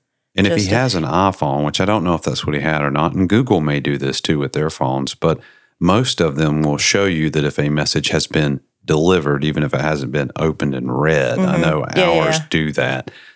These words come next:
Speaker 1: So if it says delivered, that means it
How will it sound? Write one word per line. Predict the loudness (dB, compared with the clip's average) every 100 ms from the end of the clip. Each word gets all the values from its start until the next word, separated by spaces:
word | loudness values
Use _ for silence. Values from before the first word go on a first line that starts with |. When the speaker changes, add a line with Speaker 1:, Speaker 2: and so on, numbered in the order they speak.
| _
Speaker 1:
So | -4 0 2 2 0 -2 -4 -4
if | -2 0
it | 0
says | 0 2 0 0
delivered, | 0 2 2 2 0 -2 -4 -18 _
that | -2 0
means | 2 2 2
it | 2 0